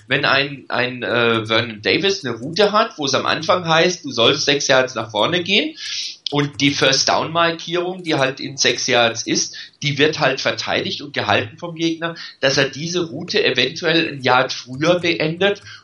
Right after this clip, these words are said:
um da zu sein als Anspielstation von mir aus, ist ja in Ordnung. Aber dann muss ich doch wenigstens ein oder zwei Spieler haben mit einer Route, die die Defense ein Stück weiter nach hinten ziehen,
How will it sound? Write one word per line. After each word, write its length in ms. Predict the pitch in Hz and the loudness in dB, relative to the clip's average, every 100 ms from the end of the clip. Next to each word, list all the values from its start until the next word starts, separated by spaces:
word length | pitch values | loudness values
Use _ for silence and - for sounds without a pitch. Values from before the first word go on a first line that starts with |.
| _ | _
um 220 | 147 127 | -4 0
da 320 | 120 131 214 | 2 2 0
zu 160 | - 127 | -4 -4
sein 340 | 117 92 101 | 0 2 2
als 260 | - 110 110 | 0 -2 -2
Anspielstation 1000 | - - - 123 110 107 101 107 117 139 | -4 -4 -6 -4 -4 -4 -4 -6 -10 -12
von 260 | - 139 135 | -8 -8 -6
mir 260 | 208 - | -2 -2
aus, 240 | 98 95 - | -2 -4 -6
ist 120 | 113 | -2
ja 80 | 110 | 0
in 140 | 104 | 0
Ordnung. 420 | 139 202 - 90 - - - | -2 -6 -8 -18 -16 -14 -4
Aber 140 | 110 117 | -2 2
dann 240 | 120 123 | 0 -2
muss 160 | 147 170 | -4 -6
ich 100 | 160 | -4
doch 180 | 143 | -4
wenigstens 520 | 127 143 180 - 160 - | -2 -4 -4 -8 -6 -2
ein 280 | 120 151 - | -2 -2 -6
oder 440 | 143 139 131 120 | -10 -2 -2 0
zwei 520 | - - 87 135 170 | -2 0 2 2 0
Spieler 600 | - - - 170 175 165 | -2 -4 -4 -2 2 2
haben 300 | 156 160 170 - - - _ | 0 -4 -4 -12 -18 -18 _
mit 240 | 143 160 131 | -6 -4 -2
einer 220 | 120 110 | -2 -2
Route, 420 | 120 160 196 196 - - - | -10 -4 0 0 -2 -20 -8
die 120 | 139 | -2
die 180 | 127 123 | -2 -2
Defense 520 | 151 - 185 180 160 | -6 -2 -4 -4 -4
ein 60 | |
Stück 260 | 147 - 143 | -6 -4 0
weiter 300 | 120 123 117 | 4 4 2
nach 200 | 95 90 | -4 -4
hinten 380 | 117 123 143 175 | -4 -6 -8 -4
ziehen, 360 | 170 185 247 | -2 -2 -2